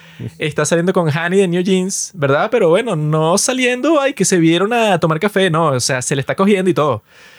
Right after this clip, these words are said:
Si yo me llego a enterar de eso por casualidades de la vida, o sea, él no me estaba diciendo, ya pasó un montón de tiempo así, meses así. Si eso pasa, yo le dije, bueno, yo simplemente lo que haría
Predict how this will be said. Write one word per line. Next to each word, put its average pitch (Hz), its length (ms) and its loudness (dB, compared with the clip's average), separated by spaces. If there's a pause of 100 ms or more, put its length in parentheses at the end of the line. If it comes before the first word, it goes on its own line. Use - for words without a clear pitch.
(320)
Si - 320 0
yo 175 160 2
me 208 100 2
llego 226 240 2
a 233 40 2
enterar 180 360 0
de 190 240 4
eso 131 420 0 (120)
por 139 160 -2
casualidades 143 720 0
de 196 80 0
la 170 80 2
vida, 151 220 2
o - 20 0
sea, 131 220 -4
él 139 260 -8
no 151 80 -4
me 165 80 2
estaba 175 260 0
diciendo, 165 320 0
ya 156 140 0
pasó 143 180 -2
un 160 40 0
montón 165 180 0
de 156 40 -6
tiempo 160 180 -4
así, 123 180 -2
meses 131 340 -4
así. 117 260 -8 (600)
Si 160 200 0
eso 185 260 0
pasa, 214 500 0 (240)
yo 147 260 -2
le 160 80 2
dije, 170 180 2
bueno, 143 220 0
yo 127 280 -4
simplemente 165 440 0
lo 185 160 2
que 165 100 -2
haría 151 380 0